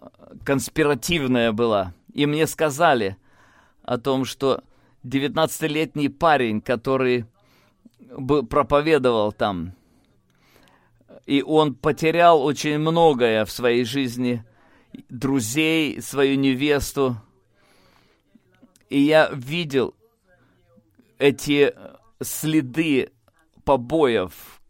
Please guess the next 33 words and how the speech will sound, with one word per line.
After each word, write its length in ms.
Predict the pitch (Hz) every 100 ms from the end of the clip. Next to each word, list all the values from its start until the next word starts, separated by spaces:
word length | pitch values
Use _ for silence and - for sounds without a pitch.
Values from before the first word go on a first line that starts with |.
| _
которыми 760 | 127 117 131 127 131 131 120 - _ _ _ _
цепью, 640 | - - 160 143 123 123 104 -
э, 160 | - -
этих 320 | 131 139 135 131
людей 380 | 135 147 135
с 280 | 117 - - -
цепями 600 | - - - 170 143 117
били. 220 | 107 107
Я 120 | 123 175
никогда 380 | 180 185 147
так 180 | 113 98
не 80 | 110
страдал. 540 | - 110 101 92 80 - _ _ _ _ _ _ _
Я 120 | 143 165
никогда 360 | 143 175 180
не 80 | 160
страдал 340 | - 143 143
так, 220 | 123 143 120
как 180 | 127
апостол 340 | 127 127 127 139
Павел 300 | 170 139 107
страдал. 540 | - 113 104 110 113 - _ _ _ _ _ _ _ _ _ _ -
Я 300 | 131 156 - - _ _ _ -
не 280 | 156 170
страдал 560 | 156 - 175 175 165 113
из 260 | 139 131 -
того, 440 | 156 151 156 139
из, 520 | - 143 139 - -
э, 520 | 135 131 127 - 107 90
чего-то, 520 | - 175 190 185 147
не 100 | 143
переживал, 540 | 156 160 147 175 160
что 220 | - 147